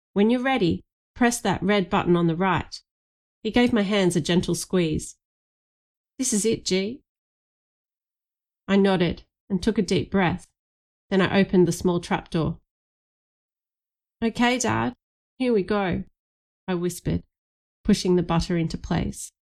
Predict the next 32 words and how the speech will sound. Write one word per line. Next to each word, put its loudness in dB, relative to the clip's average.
My 0
hand 0
hovered 0
above 0
the -4
small 0
red -2
button, -2
which -10
promised 2
to -6
bring 2
the 0
entire 0
contraption -4
whirring -2
to -8
life. -2
The 4
lab 6
intercom 0
buzzed 0
and 0
crackled. -4
An 4
apologetic 0
voice -2
filled -4
the -2
room. -2
"Mister -2
Jansen, 0